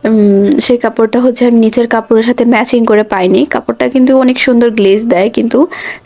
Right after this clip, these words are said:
সেম সেম পাইনি। যদি সেম সেম হতো তাহলে দেখতে আরও বেশি সুন্দর হতো। এখানেও আমি হচ্ছে পুরাটা ভরাট কুচি দিয়ে দিব। দেখুন এই হচ্ছে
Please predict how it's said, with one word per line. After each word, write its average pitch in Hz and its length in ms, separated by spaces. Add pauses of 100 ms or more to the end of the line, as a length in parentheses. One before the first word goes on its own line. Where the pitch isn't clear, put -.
সেম 269 200
সেম 254 200 (100)
পাইনি। 175 300
যদি 214 120 (100)
সেম 226 160
সেম 247 180 (100)
হতো 247 180 (100)
তাহলে 214 240
দেখতে 214 320
আরও 214 140
বেশি 220 200 (100)
সুন্দর 208 260 (100)
হতো। - 220 (1000)
এখানেও 277 360
আমি 226 280
হচ্ছে 240 260
পুরাটা 226 340
ভরাট 208 420
কুচি 220 240
দিয়ে 180 180
দিব। - 180 (2000)
দেখুন 277 260 (180)
এই 233 160
হচ্ছে 240 380